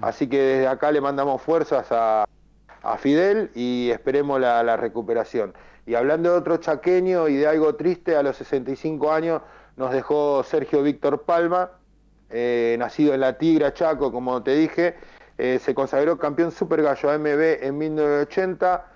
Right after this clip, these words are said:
título que defendió por dos años, eh, y en el noventa fue distinguido con el premio Conex como uno de los mejores cinco boxeadores de la década del ochenta.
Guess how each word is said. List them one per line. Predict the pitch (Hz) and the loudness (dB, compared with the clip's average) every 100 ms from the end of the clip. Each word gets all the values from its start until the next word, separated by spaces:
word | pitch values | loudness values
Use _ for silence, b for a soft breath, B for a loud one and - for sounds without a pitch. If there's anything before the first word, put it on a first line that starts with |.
| B B - | B B -14
título | 170 175 165 | -4 0 2
que | 143 | 2
defendió | 147 156 160 175 160 | 0 0 2 2 2
por | 156 | 2
dos | 170 165 190 | 0 0 0
años, | 185 185 190 190 - b b b b | 0 0 0 -2 -8 b b b b
eh, | 123 123 120 120 117 113 143 | -4 0 0 0 0 -2 -2
y | 151 151 | 0 2
en | 151 | 2
el | 160 | 0
noventa | 165 175 185 180 | 2 2 0 -2
fue | 170 165 | 0 2
distinguido | 156 - 151 165 170 143 | 0 -2 -2 2 2 0
con | 139 | -2
el | 135 | -4
premio | 156 165 165 135 | -2 0 -2 -2
Conex | - 196 165 160 - - b b b - | -2 -2 -2 -4 -8 -20 b b b -6
como | 139 160 | -2 0
uno | 180 175 | 0 2
de | 156 | 0
los | 156 | 0
mejores | 147 185 180 160 | -2 0 0 0
cinco | 190 170 | -2 2
boxeadores | 151 143 147 151 160 156 151 | 0 0 0 2 4 2 2
de | 135 | 0
la | 135 | 2
década | 143 151 143 139 | 2 2 2 2
del | 127 123 | 2 2
ochenta. | 120 - 110 95 - | -2 -4 -6 -8 -12